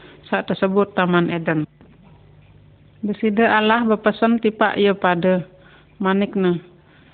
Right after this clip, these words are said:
"Ndak kamu kaken buat leman sopok lolo sino,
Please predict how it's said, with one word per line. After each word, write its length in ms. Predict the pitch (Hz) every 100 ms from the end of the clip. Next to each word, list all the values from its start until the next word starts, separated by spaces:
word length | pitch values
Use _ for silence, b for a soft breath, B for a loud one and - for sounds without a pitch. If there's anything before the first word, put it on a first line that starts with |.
| b -
"Ndak 320 | 214 247 -
kamu 320 | 214 202 202
kaken 400 | 196 185 202 202
buat 320 | 190 190 185 175
leman 400 | 185 185 180 180
sopok 320 | 180 180 180
lolo 320 | 185 180 180
sino, 480 | - 170 175 185